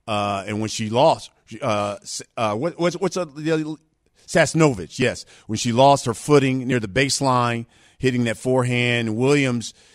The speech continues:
you know, dropped that game, took a medical timeout. She tried to continue playing. Um, y-, you know, listen, she said, "I was," quote, "I was heartbreaking to have to withdraw today after injuring my right leg." This is what she said in a statement on Instagram.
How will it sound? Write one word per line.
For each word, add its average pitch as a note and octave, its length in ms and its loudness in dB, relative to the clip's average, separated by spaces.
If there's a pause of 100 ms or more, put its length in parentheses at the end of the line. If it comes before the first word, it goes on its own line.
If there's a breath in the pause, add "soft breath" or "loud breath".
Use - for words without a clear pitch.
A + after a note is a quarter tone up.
(100)
you G#2+ 80 -6
know, G#2+ 60 -2
dropped A#2+ 320 2
that B2 180 0
game, B2 420 0
took - 180 -8
a A2+ 40 -4
medical A#2+ 400 -2
timeout. B2 680 0
She A2+ 100 -10
tried C3 320 0
to B2+ 80 -8
continue B2 420 -2
playing. B2 600 -2 (480 soft breath)
Um, G2+ 580 -4 (380)
y-, A2+ 360 -16
you C#3+ 120 -6
know, A2+ 100 -2
listen, G#2+ 340 -6
she - 200 -8
said, C3 200 -2
"I A#2 100 2
was," G#2+ 140 -6
quote, B2+ 280 -4 (120)
"I A#2 80 -8
was G2+ 140 -12
heartbreaking B2+ 600 -2
to A#2+ 100 -8
have A#2+ 160 -2
to B2 80 -6
withdraw A#2 680 0
today A#2 420 -2
after A2 240 -6
injuring A#2+ 420 -4
my A2 140 -4
right A2 340 -2
leg." A#2 440 -2 (340 soft breath)
This A#2+ 160 -4
is - 60 -8
what A#2+ 180 -2
she - 140 -10
said A2+ 220 -4
in G2 60 -10
a G2 40 -10
statement G#2+ 380 -6
on G2+ 140 -6
Instagram. G#2 760 -6